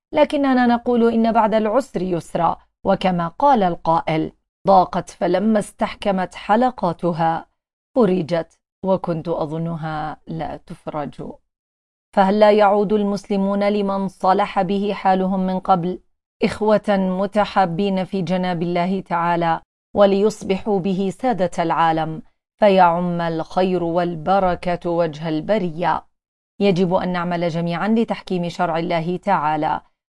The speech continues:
فهو العلاج والدواء الناجع لكل المشاكل وكل القضايا، فبائعات الشاي والقهوة من اللاجئات السودانيات في شوارع مصر يواجهن حملة ترحيل،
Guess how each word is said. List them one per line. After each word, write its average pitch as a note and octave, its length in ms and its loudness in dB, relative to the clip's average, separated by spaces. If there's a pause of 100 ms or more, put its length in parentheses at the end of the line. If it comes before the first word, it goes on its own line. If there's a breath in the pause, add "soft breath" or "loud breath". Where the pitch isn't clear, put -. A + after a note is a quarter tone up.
(100)
فهو A#3+ 260 4
العلاج F3+ 520 2
والدواء F3 640 0
الناجع F3 640 -2
لكل F3+ 500 -2
المشاكل F3+ 800 -2
وكل G3 420 -2
القضايا، E3 840 2 (400)
فبائعات F3 760 2
الشاي F3+ 560 -2
والقهوة F3 720 2 (340 soft breath)
من G#3+ 140 4
اللاجئات G3 800 2
السودانيات F3+ 1000 0
في F3+ 260 -4
شوارع G3 600 4
مصر G#3 440 0
يواجهن F#3+ 760 2
حملة B3+ 460 2
ترحيل، A#3+ 880 0